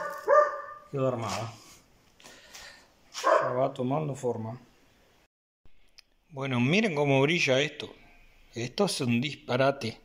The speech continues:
Eh, vamos a hacerle una limpieza a esto. Una limpieza a fondo. A fondo, a fondo. Una limpieza a fondo. Después le vamos a dar un hidratador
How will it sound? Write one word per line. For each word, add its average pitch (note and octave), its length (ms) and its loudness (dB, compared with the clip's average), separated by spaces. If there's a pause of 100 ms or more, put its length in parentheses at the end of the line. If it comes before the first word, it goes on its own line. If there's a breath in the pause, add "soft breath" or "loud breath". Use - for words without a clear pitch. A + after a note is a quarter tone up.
(520 loud breath)
Eh, A#2+ 1000 2
vamos D#3 440 4
a C#3+ 60 6
hacerle C#3+ 840 4
una D#3 240 4
limpieza E3 560 2
a F3 80 6
esto. A#3 540 2 (760 loud breath)
Una D3+ 220 4
limpieza D#3 760 4
a C3+ 60 2
fondo. D3 560 4 (920 loud breath)
A A#2+ 160 4
fondo, F#3 460 6
a F3 60 6
fondo. C#3 480 4 (180)
Una D#3 220 2
limpieza C3+ 400 2
a - 20 2
fondo. G#3 340 6
Después E3 220 6
le D#3+ 80 6
vamos D3+ 340 6
a C#3+ 60 4
dar D3+ 400 4 (400 loud breath)
un A3 220 8
hidratador E3 840 6